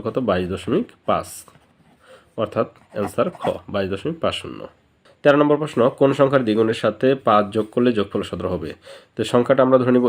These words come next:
এক্স, তাহলে এক্সের দ্বিগুণের সাথে পাঁচ যোগ, এক্সের দ্বিগুণের সাথে পাঁচ যোগ, যোগ করলে কত হবে? সতেরো, তাহলে ইকুয়াল সতেরো, বা টু এক্স সমান পাঁচ যোগ আছে, এ পাশে আসে বিয়োগ হবে, তাহলে সতেরো থেকে পাঁচ বিয়োগ করলে কত হবে? বারো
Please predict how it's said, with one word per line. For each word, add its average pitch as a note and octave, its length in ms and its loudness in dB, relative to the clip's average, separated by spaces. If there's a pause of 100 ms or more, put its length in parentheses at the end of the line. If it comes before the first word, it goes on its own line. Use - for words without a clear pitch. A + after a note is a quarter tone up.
(160)
এক্স, D#2 160 -12 (400)
তাহলে A#2+ 240 2
এক্সের A#2+ 320 2
দ্বিগুণের G#2+ 360 0
সাথে B2 160 -4 (120)
পাঁচ G2 180 4 (180)
যোগ, E2+ 140 -4 (300)
এক্সের A2+ 260 -4
দ্বিগুণের G#2+ 300 0
সাথে C3 180 -2 (560)
পাঁচ G#2+ 200 4 (120)
যোগ, D#2+ 120 -6 (180)
যোগ A2+ 160 0
করলে B2+ 240 0
কত A#2+ 120 2
হবে? C3+ 220 0
সতেরো, F#2 420 -6 (400)
তাহলে G2+ 240 -6
ইকুয়াল F3+ 220 -2 (100)
সতেরো, - 280 -10 (1000)
বা G#2+ 180 0 (760)
টু C3 80 2 (180)
এক্স B2 220 -2
সমান G2+ 240 -2 (220)
পাঁচ A#2+ 240 6 (220)
যোগ A2 220 6
আছে, G#2+ 320 0
এ - 80 0
পাশে G2+ 180 -2
আসে - 200 -6
বিয়োগ G2 180 2
হবে, D#2+ 200 -6
তাহলে G2 200 -4
সতেরো A2+ 200 0
থেকে A#2 180 2 (100)
পাঁচ G2 160 2 (120)
বিয়োগ G2+ 200 0
করলে G#2+ 200 0
কত G#2 140 -4
হবে? D#3 120 0 (120)
বারো E2+ 180 0